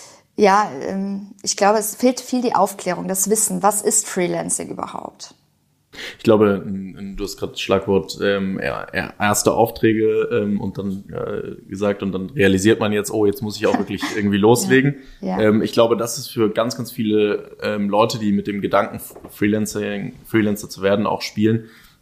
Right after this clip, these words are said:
Speaker 2: ähm, ist auch so das, die, die erste Problematik, „Wie komme ich denn an meine ersten Aufträge? Wie mache ich das eigentlich?“
Speaker 1: Mhm.
Speaker 2: Ähm,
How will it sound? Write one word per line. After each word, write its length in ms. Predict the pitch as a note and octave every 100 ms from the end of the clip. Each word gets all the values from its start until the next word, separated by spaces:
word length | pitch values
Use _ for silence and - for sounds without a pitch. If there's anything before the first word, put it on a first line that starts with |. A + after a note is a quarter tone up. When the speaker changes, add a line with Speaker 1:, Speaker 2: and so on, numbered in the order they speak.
| -
Speaker 2:
ähm, 220 | G#2 G2+
ist 220 | G#2 -
auch 120 | G#2+
so 140 | - G#2+
das, 320 | G2+ - -
die, 240 | G#2+ G#2
die 140 | - G2
erste 300 | - A2+ -
Problematik, 640 | - G#2 G#2 G#2 A2 A#2 G#2
„Wie 80 | G2
komme 260 | A2+ B2
ich 80 | A#2+
denn 180 | A2+ G#2+
an 80 | G2+
meine 180 | G2+
ersten 300 | G2+ G#2+ -
Aufträge? 420 | - A2 - G#2 F#2+
Wie 80 |
mache 140 | G#2 B2
ich 60 |
das 180 | - G#2
eigentlich?“ 400 | F2+ G2 A#2 A#2+
Speaker 1:
Mhm. 500 | G#3 G3+ G3+ G3 G3
Speaker 2:
Ähm, 300 | A2 G#2 G#2+